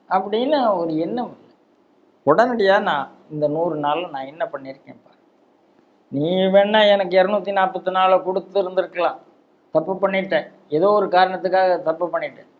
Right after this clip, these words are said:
ஆனா நாங்க தப்பு பண்ண மாட்டோம்" அப்படிங்கிறத ஒரு அரசாங்கம் சொல்லுகிறது. ரெண்டாவது, இன்னொரு விஷயம் நீங்க யோசி-, யோசிச்சுக்கங்க. எலெக்ஷனுக்கு முன்னாலேயே பிரைம் மினிஸ்டர் மோடி அதிகாரிகளை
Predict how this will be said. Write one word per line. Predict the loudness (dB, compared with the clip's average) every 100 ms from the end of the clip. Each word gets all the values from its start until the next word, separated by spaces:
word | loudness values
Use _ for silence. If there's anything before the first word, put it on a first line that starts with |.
| 0
ஆனா | 0 0
நாங்க | -4 0 4 6 4
தப்பு | 4 0 -2
பண்ண | -6 -10
மாட்டோம்" | -16 _ _ _ _ _ _ _ _
அப்படிங்கிறத | -4 -2 -4 -6 -4 0 0
ஒரு | 0
அரசாங்கம் | 0 -2 -6 -6 -8
சொல்லுகிறது. | -14 -18 -20 _ _ _ _ _ _ _ _ _ -6
ரெண்டாவது, | 2 4 4 2
இன்னொரு | 0 4 4
விஷயம் | 4 -2 -2 -2
நீங்க | -2 -4 0
யோசி-, | 0 0 -2 0 0 -2
யோசிச்சுக்கங்க. | -12 -6 -2 0 -2 -8 _ -20 -20 _ _ _ -6
எலெக்ஷனுக்கு | -2 -4 -6 -4 -4 -4 -6 -8
முன்னாலேயே | -6 -6 -2 0 0 0 2 2 0
பிரைம் | -2 -2
மினிஸ்டர் | -4 -10 -18 -10 -6 -4
மோடி | -6 -8 -8
அதிகாரிகளை | -6 -6 -4 0 -2 -4 -18